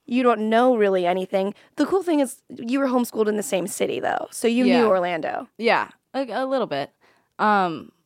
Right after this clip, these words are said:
Speaker 2: honestly, I'm kind of at this place where I'm, I'm, I'm chalking everything up to, like, the universe kinda knowing what it's doing
Speaker 1: Mm-hmm.
Speaker 2: and, uh,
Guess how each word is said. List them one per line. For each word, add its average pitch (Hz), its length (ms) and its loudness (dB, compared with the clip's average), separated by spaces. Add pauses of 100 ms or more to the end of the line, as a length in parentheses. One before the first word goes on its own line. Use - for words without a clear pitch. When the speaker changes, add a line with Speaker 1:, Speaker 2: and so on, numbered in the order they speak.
(920)
Speaker 2:
honestly, 254 840 -2
I'm 302 240 2
kind 339 300 -2
of 285 80 -14 (240)
at 214 180 -6
this - 320 -4
place 196 680 -2
where 175 540 -2
I'm, 240 300 2
I'm, 220 260 2
I'm 214 200 0
chalking 277 420 -2
everything 240 340 0
up 202 120 -2
to, 220 120 -4
like, 180 240 -2
the 190 80 -2
universe 180 580 0
kinda 170 380 -2
knowing 175 560 0
what 170 520 0 (140)
it's - 260 -8
doing 160 600 -4 (360)
Speaker 1:
Mm-hmm. - 40 2 (100)
Speaker 2:
and, 175 420 2 (560)
uh, 60 520 -2